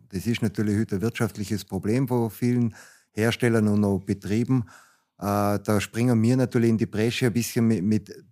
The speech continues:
den Geschichten, mit Reparaturcafé, mit solchen Servicegeschichten.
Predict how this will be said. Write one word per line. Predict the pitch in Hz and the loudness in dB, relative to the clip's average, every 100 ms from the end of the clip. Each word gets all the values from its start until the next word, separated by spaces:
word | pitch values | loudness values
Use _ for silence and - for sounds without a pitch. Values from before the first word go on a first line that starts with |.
| _ 110 | _ -2
den | 107 110 107 104 | 0 2 0 -2
Geschichten, | - 120 117 - 104 | -2 -2 -2 -2 -2
mit | 98 | -2
Reparaturcafé, | 101 98 101 98 110 123 120 117 110 110 107 | -4 -2 -4 -4 -2 -2 -2 -4 0 0 0
mit | 101 98 | 0 -4
solchen | - - 98 95 95 | -10 -8 -8 -6 -6
Servicegeschichten. | 98 110 113 - 120 110 - 113 | -4 -2 -4 -6 -6 -6 -4 -6